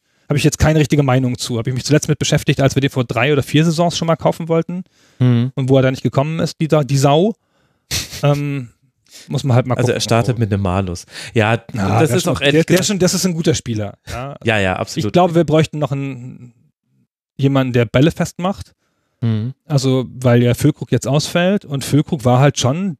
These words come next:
Speaker 1: der eine Spieler, der da vorne fast jedes Duell gewinnt. Ja, der hat eine sensationelle Zweikampfquote für einen Stürmer und der macht sie wirklich fast alle fest. Und das kann halt niemand. Die, es, im, im, ersetzt wird er dann in, in der Position eine Zeit lang von Weidand.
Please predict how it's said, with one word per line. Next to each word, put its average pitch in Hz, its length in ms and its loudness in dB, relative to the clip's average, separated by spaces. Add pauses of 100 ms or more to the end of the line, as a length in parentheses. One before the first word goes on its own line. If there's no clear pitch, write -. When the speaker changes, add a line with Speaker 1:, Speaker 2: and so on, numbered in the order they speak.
Speaker 1:
der 160 320 4
eine 143 280 2
Spieler, 151 380 -2
der 135 120 2
da 135 100 4
vorne 127 280 -2
fast - 280 -2
jedes 127 180 -2
Duell 160 220 2
gewinnt. 127 360 -4
Ja, 127 140 -4
der 123 80 0
hat - 100 -4
eine 117 140 -2
sensationelle 143 1080 2
Zweikampfquote 127 720 -2
für - 80 -12
einen 117 80 -6
Stürmer 127 460 -4 (1040)
und 143 180 -2
der 127 120 6
macht 123 380 2
sie 156 300 2
wirklich 139 400 2
fast - 420 -2
alle 131 160 0
fest. - 420 -8 (640)
Und 131 280 0 (360)
das - 340 0
kann 190 220 2
halt 127 200 0
niemand. 110 400 -4 (240)
Die, 131 100 0
es, 113 200 -6
im, - 480 -10
im, 131 260 -14 (500)
ersetzt 139 460 0
wird 165 120 0
er 160 40 2
dann 151 160 2
in, 143 160 -4
in 139 140 -6
der 135 80 4
Position 135 500 -2
eine 131 140 -2
Zeit 160 220 2
lang 156 100 2
von 120 200 -4
Weidand. 185 600 -2